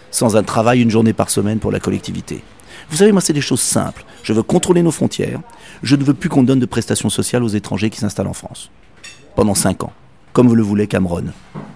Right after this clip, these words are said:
Parce que j'estime qu'on vient en France pour travailler, on ne vient pas en France pour profiter des aides. Euh, je veux des choses simples, du bon sens, la majorité silencieuse.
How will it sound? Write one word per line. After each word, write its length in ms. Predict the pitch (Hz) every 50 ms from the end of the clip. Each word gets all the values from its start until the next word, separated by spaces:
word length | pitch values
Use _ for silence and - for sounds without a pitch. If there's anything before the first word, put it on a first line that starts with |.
| -
Parce 140 | - 104 -
que 100 | - 117
j'estime 460 | 101 110 - - - - 131 147 151
qu'on 160 | 147 - 127 107
vient 180 | 98 110 107
en 60 | 104
France 280 | - - - 120 120 -
pour 160 | - - -
travailler, 460 | - - 107 92 92 90 98 107 117
on 40 | 120
ne 60 | 110
vient 80 | 101 98
pas 120 | - 110
en 100 | 101 95
France 400 | - - - 110 113 123 - - - - - - - -
pour 120 | - 95
profiter 420 | - - - 101 - - 95 - -
des 220 | 90 85 - -
aides. 160 | 76 73 - - - - - - - - - -
Euh, 120 | 90 92 - - - - -
je 160 | - 98 117 131
veux 220 | 127 127 156 165
des 100 | 139 104
choses 220 | - - - 95 -
simples, 560 | - - - - 110 98 92 87 87 - 117
du 80 | 113 113
bon 320 | 101 95 110 107 104 92
sens, 580 | - - - 95 87 92 90 85 - - - -
la 100 | - 98
majorité 500 | 101 107 107 101 101 92 92 90 - 92
silencieuse. 640 | - - - 87 87 85 - - 85 85 82 -